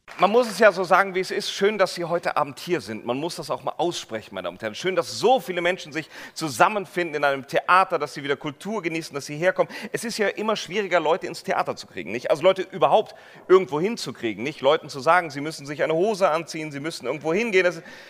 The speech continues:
na, die Leute leben doch fast nur online. Ich weiß nicht, ist es in der Schweiz nicht auch so? Ver-, ver-, verstehen Sie,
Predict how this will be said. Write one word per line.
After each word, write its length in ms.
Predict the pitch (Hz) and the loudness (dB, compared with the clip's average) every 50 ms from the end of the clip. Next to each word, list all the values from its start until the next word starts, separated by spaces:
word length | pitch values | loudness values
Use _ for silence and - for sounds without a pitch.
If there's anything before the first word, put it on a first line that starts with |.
| - - - - - | -20 -20 -16 -10 -4
na, 80 | 151 | -2
die 100 | 170 196 | 0 2
Leute 260 | 190 185 208 220 202 190 | 4 4 4 4 2 2
leben 200 | 190 202 196 196 | 0 2 2 0
doch 100 | 190 - | -2 -2
fast 260 | - 196 190 - - | -2 -4 -4 -2 -2
nur 140 | 185 147 143 | 0 2 2
online. 380 | 269 254 208 131 107 107 104 | 2 4 4 4 4 4 2
Ich 100 | 104 - | -2 0
weiß 160 | 196 190 180 | 0 0 0
nicht, 120 | - 135 127 | 0 -4 -6
ist 100 | - - | -6 -8
es 60 | 151 | -8
in 60 | 156 | -4
der 100 | 139 151 | -4 -4
Schweiz 340 | - - 175 180 185 - - | 0 2 2 2 2 0 -8
nicht 140 | 196 165 165 | -8 -6 -6
auch 100 | 208 - | -8 -6
so? 240 | - 262 269 - - - - - - - - - - - - - - - - | -8 -8 -10 -10 -12 -16 -20 -20 -20 -20 -20 -20 -20 -20 -20 -20 -20 -18 -4
Ver-, 160 | 160 190 - - - 170 | 0 0 0 0 -2 -10
ver-, 220 | 170 196 - 190 | -12 -10 -6 -2
verstehen 320 | 196 233 220 240 285 269 | 0 0 2 4 2 2
Sie, 100 | 220 233 | 2 0